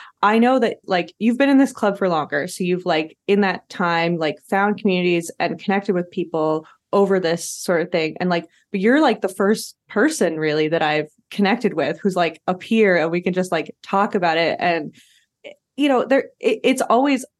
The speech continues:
obviously useful to, like, bond with people in your life who, like, knew this person. You can, like, talk about these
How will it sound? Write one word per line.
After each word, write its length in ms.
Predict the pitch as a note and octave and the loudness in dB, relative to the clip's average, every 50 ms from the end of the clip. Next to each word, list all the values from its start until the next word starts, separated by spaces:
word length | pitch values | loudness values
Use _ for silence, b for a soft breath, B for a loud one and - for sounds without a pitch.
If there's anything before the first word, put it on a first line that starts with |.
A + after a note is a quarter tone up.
| - | -2
obviously 340 | G#3 G#3 A3 G#3 G#3+ A3 G3+ | 0 0 0 0 -2 -4 -4
useful 460 | F#3+ F#3+ G#3 G3+ G3+ - G#3 F#3+ F#3 | -2 -2 -4 -4 -4 -4 -2 -2 -2
to, 420 | F#3 - - G3 F#3 F3 F3 F3 E3+ | -4 -6 -8 -6 -4 -4 -2 -4 -4
like, 260 | E3 D#3+ D#3 D#3 - _ - - | -4 -4 -6 -6 -10 _ -18 -14
bond 420 | F3 - F#3+ F3+ F#3 F#3+ F#3+ F#3 | -6 -2 0 0 2 0 0 0
with 120 | F#3 F#3 F#3 | -2 -4 -4
people 320 | - G3 F#3 F#3 F3+ E3+ | -4 -6 -4 -2 -2 -2
in 160 | - - F3 | -2 -2 -4
your 140 | F3 E3 E3+ | -4 -4 -2
life 340 | F#3 A3 C4 C4+ C4+ B3+ C4 - - | 0 2 2 2 2 0 -2 -6 -4
who, 160 | G#3 G3 F#3 | -4 -2 -2
like, 240 | E3+ D#3+ D#3 - - _ _ _ _ _ _ _ _ - | 0 -2 -4 -4 -8 _ _ _ _ _ _ _ _ 0
knew 160 | G#3 A#3 B3 | 2 2 2
this 160 | A3 G#3+ G#3+ - | 2 0 -2 -4
person. 540 | - - A#3 A#3+ A#3+ A#3+ A#3+ G#3+ G#3+ G3 | -2 0 0 0 2 2 2 2 2 2
You 80 | F#3 F3+ | 0 -2
can, 100 | G3 F3+ | -4 -4
like, 200 | E3 D#3+ D#3+ D#3 _ _ | -4 -4 -6 -6 _ _
talk 240 | - - - F3+ F#3+ | -14 -4 -2 -2 0
about 140 | F#3 G#3+ G3 | 0 -2 -2
these 280 | G3 F#3 F#3 F#3 F3 | -2 -2 -4 -6 -10